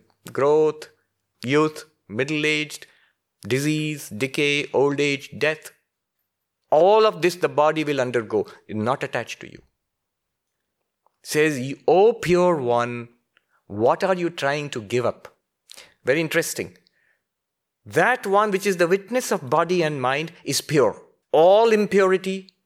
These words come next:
is in the world, in the body, in the mind. Not in that which is the witness of the mind. You are that which is the witness of the mind. You are forever pure. What are you trying to give up?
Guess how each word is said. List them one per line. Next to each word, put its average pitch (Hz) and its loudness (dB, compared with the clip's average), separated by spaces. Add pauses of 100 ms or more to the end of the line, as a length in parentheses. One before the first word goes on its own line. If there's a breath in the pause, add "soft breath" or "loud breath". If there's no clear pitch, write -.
is 113 -2
in 113 -2
the 107 2
world, 151 2 (400)
in 104 -10
the 98 -2
body, 143 -2 (140)
in 104 -10
the 92 -8
mind. 90 -8 (1300)
Not 165 0
in 175 0
that 165 0
which 160 -10
is 151 -8
the 139 2
witness 156 -2
of 120 -6
the 113 -4
mind. 95 -6 (160 loud breath)
You 147 2
are 139 2
that 180 2
which 196 -4
is 180 -8
the 160 0
witness 180 -4
of 165 -4
the 165 -2
mind. 156 -4 (100)
You 113 -2
are 117 -2 (100)
forever 143 0
pure. - -12 (460)
What 131 -2
are 214 2
you 214 0
trying 175 -4
to 160 -8
give 120 -6
up? - -12